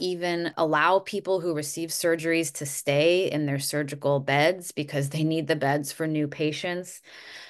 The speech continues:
A lot of the amputations that we're seeing, doctors are indicating, would be completely preventable if they had antibiotics and proper tools and the patients could get to them in time.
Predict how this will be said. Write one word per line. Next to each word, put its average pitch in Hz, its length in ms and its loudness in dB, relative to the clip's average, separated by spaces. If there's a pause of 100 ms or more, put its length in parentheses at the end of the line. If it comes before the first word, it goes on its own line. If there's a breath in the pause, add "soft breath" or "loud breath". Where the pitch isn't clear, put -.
(120 loud breath)
A 170 180 0
lot 175 220 8
of 185 100 4
the 175 160 0
amputations 165 840 -2
that 160 180 0
we're 156 120 -2
seeing, 180 680 -2 (340)
doctors 175 420 2
are 180 80 4
indicating, 175 720 -2
would 220 240 8
be 185 200 4
completely 165 500 0
preventable 160 680 2
if 151 160 2
they 139 100 0
had 147 320 2
antibiotics 151 1040 0
and 135 440 -4
proper 143 340 -2
tools 175 560 6
and 143 280 2
the 143 60 -2
patients 147 460 -4
could 143 160 -6
get 139 180 0
to 165 80 -4
them 151 220 0
in 156 100 0
time. 160 540 -2